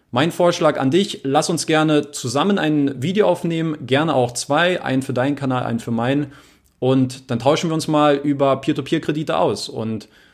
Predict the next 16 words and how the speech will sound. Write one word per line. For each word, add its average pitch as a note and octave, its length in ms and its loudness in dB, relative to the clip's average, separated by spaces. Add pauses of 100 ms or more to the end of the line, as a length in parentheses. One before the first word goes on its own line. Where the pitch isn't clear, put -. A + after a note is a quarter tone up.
(580)
schauen C#3+ 280 0
mal, D#3 420 2
wo C3+ 200 -2
uns D#3 220 -2
der C#3+ 140 2
Weg D3+ 180 2
hinführt. C#3+ 400 -2
Ich G#2 80 -4
habe B2+ 120 -2
ein C3+ 80 -2
paar C3 480 2
Ideen C#3 380 2
vorbereitet. D3 680 2
So, C3 80 -2
ich B2+ 100 -2
habe C3+ 140 -4